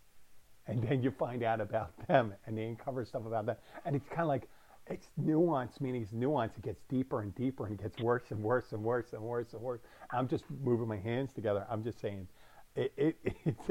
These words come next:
amazing. And it was get-, I was losing my faith in humanity when I'm watching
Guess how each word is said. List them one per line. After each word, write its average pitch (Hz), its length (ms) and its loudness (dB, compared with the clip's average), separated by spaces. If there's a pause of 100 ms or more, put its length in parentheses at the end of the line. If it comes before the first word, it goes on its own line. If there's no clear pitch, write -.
(100)
amazing. 113 720 0 (320)
And 139 140 2
it 147 40 8
was 143 160 4
get-, - 300 2
I 120 100 4
was 127 200 0
losing 143 280 2
my 107 140 -4
faith 113 320 -4
in 107 80 -6
humanity 98 520 -6
when 92 180 -12
I'm 90 100 -12
watching 90 320 -14